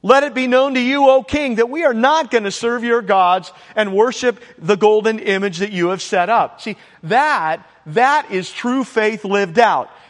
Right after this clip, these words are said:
And that's the call. It's to be faithful and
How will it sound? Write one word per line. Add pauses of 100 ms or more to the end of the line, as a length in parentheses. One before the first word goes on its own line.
And
that's
the
call. (240)
It's
to
be
faithful (260)
and